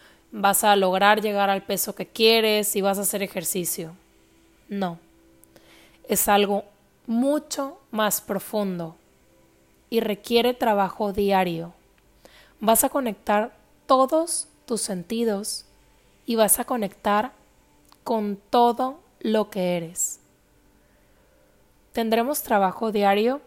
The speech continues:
y todo el tiempo estará siendo guiada. En este encuentro aprenderemos a nutrir nuestro cuerpo, a amarlo, a perdonarlo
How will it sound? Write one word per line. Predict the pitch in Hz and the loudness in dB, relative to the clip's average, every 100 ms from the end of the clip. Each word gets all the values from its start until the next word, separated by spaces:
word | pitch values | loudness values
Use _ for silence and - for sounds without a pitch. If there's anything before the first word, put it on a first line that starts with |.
| _ _ _ _ _ | _ _ _ _ _
y | 233 | -8
todo | 208 _ 254 247 262 302 | -8 _ 4 6 6 4
el | 269 202 | 2 -2
tiempo | 226 226 220 277 | -4 -4 -2 -2
estará | 262 - 190 185 | 0 0 0 0
siendo | - 196 190 | -2 -2 -4
guiada. | 185 180 170 165 180 _ - - - - - - - _ _ | -2 0 0 -4 -14 _ -20 -20 -20 -20 -20 -20 -20 _ _
En | 233 220 | -4 -2
este | 208 - | 0 0
encuentro | 254 240 233 233 214 262 294 _ _ _ _ _ _ _ - - - | -2 0 -2 -2 -4 -6 -6 _ _ _ _ _ _ _ -20 -20 -8
aprenderemos | 226 240 226 214 220 226 262 - | -4 -2 -2 0 0 -2 -4 -4
a | |
nutrir | 262 202 - 233 233 | -4 -6 -4 -2 -2
nuestro | 247 254 - 196 | -2 -6 -6 -8
cuerpo, | - 202 185 - 160 - _ _ _ _ _ _ _ _ _ _ _ _ _ _ - | -2 -2 -2 -8 -12 -12 _ _ _ _ _ _ _ _ _ _ _ _ _ _ -2
a | 202 | 0
amarlo, | 190 196 202 208 180 165 175 _ _ _ _ _ _ _ | 2 2 2 2 0 -4 -12 _ _ _ _ _ _ _
a | 208 | -2
perdonarlo | - 208 190 185 180 185 196 185 170 | 2 0 0 -2 -2 0 0 0 -6